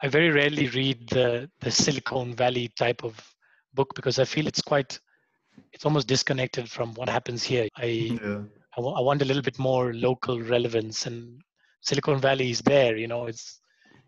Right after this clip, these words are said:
Speaker 1: it's up there and we're here. So, <laughs> so
Speaker 2: <laughs>
Speaker 1: I thoroughly enjoy reading those type of books.
Speaker 2: Mm-hmm.
Speaker 1: I mean, even Trevor Noah's Born a Crime and that type of thing.
Speaker 2: Mm-hmm.
Speaker 1: I really like, I draw inspiration from that type of thing to keep my mind active. I mean, I do a little bit of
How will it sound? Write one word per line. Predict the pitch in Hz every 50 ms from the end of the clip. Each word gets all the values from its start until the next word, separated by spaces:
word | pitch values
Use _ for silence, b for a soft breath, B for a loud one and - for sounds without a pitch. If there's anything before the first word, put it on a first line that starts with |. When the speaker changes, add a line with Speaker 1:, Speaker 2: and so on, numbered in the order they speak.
| b -
Speaker 1:
it's | - -
up | 143 113
there | 117 135 139 139 131 127 123
and | 120 117 117 117 127
we're | 120 127 123
here. | - - 156 139 120 110 107
So, | 113 - - 123 139 - - -
<laughs> | 233 - - 277 - - - - -
so | - 131 123 - - 123 - 139 -
Speaker 2:
<laughs> | - -
Speaker 1:
I | 147 135 131 139 - -
thoroughly | - 156 156 151 143 139 131
enjoy | 123 127 120 123 127 123 127 127 120 120 120 117 117
reading | 123 127 131 123 123 117
those | 120 123 123 -
type | - - 120 117 - _
of | 120 117
books. | 147 - - - - - - - _ _ _ _ _ _ -
Speaker 2:
Mm-hmm. | 135 127 117 110 107 127 - - -
Speaker 1:
I | 135
mean, | 131 135
even | 139 135 139 120
Trevor | - - 139 127 123
Noah's | 123 123 123 123 120 117 110
Born | 107 113 117 117 113
a | 110 -
Crime | - - 113 113 113 110 113 _
and | _ _ -
that | 110 -
type | - 117 110 -
of | 113
thing. | 131 123 110 107
Speaker 2:
Mm-hmm. | - - _ _ -
Speaker 1:
I | 135 123 131
really | 151 156 156 147
like, | 143 131 127 127 131 123 - - - - - _ _ -
I | 123
draw | 120 117 143 143 143
inspiration | 131 127 - - 127 117 120 123 123 - 127 120
from | - - 117 113
that | 113 117 117 -
type | - 117 110
of | 120 110 -
thing | _ 120 120 131 147 185 - _
to | - 160
keep | - 175 165 143
my | 151 147
mind | 139 139 - 139 139 143 135
active. | 131 127 - - - 127 117 113 113 - -
I | 123
mean, | 123 120 120
I | 117 117
do | 117 127
a | 123
little | 123 123 123
bit | 117 123 127
of | 113 107